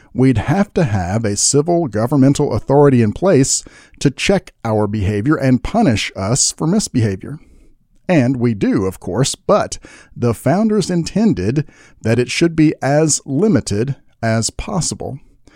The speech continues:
and that we citizens should govern ourselves as much as possible. The motivation for our self-governance, of course, and obviously, could only be our acknowledgement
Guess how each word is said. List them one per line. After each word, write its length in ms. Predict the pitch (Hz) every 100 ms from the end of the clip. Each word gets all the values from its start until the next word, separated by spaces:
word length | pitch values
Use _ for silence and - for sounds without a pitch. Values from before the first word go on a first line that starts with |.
| - _
and 160 | - 123
that 120 | 123
we 300 | 127 147 196
citizens 800 | 165 - 240 196 92 92 147 - - -
should 460 | - - 131 107 101
govern 420 | 131 170 190 185 -
ourselves 1160 | 123 117 127 131 - 247 254 67 80 - - - _
as 220 | 117 104
much 460 | 117 107 101 - - _
as 100 | 117
possible. 560 | - 165 180 - 90 - - _ _ _ _ - - -
The 140 | 127
motivation 920 | 123 131 113 101 196 254 - 82 107 - _ _ -
for 160 | 120 -
our 260 | 131 123
self-governance, 960 | 110 - 123 - 120 175 156 98 98 - -
of 140 | -
course, 360 | - 110 123 -
and 220 | 120 123 - -
obviously, 720 | 123 165 92 90 90 143 175 _ _ _ _ _
could 280 | - 165 175 -
only 340 | 151 247 254 135
be 320 | 95 98 101
our 340 | - 160 220 240
acknowledgement 720 | 214 190 220 135 - - -